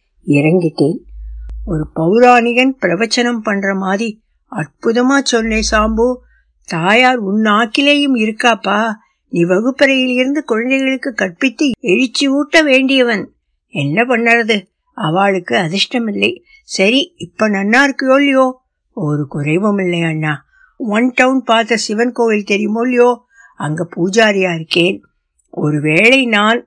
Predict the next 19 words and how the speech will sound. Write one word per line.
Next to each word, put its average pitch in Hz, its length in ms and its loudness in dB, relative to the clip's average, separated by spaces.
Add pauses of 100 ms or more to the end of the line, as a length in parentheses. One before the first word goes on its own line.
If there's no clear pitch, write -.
(160)
இன்னொரு 233 440 2
வேளை 180 280 0
வேறொருத்தர். 170 680 -2 (440)
தவிர 226 360 2
கல்யாணம், 220 600 0
ஆப்தீகம் 202 640 -2
எல்லாம் 185 460 -2
பண்ணி 190 280 -2
வைக்கிறேன். 170 560 -4 (220)
தினமும் 180 500 0
சாயங்காலம் 180 1000 -2 (240)
இந்த 214 280 2
மாதிரி 190 380 -2
நாலு 175 320 0
பெரிய 214 440 0
கடைகளில் 175 580 -2
பூஜை. 170 580 -4 (380)
ஸ்கூல்ல 277 720 2
வாங்கின 247 360 0